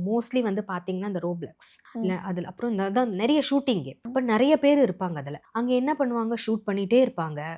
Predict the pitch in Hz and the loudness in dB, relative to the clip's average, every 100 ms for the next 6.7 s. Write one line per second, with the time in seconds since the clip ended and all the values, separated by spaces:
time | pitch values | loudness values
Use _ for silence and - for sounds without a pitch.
0 | - 151 165 190 214 247 196 - 214 214 | -12 -14 -10 -6 -4 -4 -4 -4 -4 -2
1 | 160 - 151 156 - - - 175 196 277 | -6 -6 -10 -10 -14 -14 -4 2 4 6
2 | 302 262 269 285 220 214 220 170 170 151 | 6 6 4 4 0 0 -2 -2 -4 -4
3 | 151 _ _ 185 208 214 302 302 320 254 | -6 _ _ -2 2 4 6 8 8 8
4 | 202 196 165 156 147 - - - - - | 6 2 0 -2 -6 -8 -18 -20 -12 0
5 | 202 226 302 254 226 254 202 180 170 165 | 0 2 2 2 0 -2 -2 -4 -6 -6
6 | 156 - - 180 175 185 170 | -10 -12 -8 -2 0 0 -4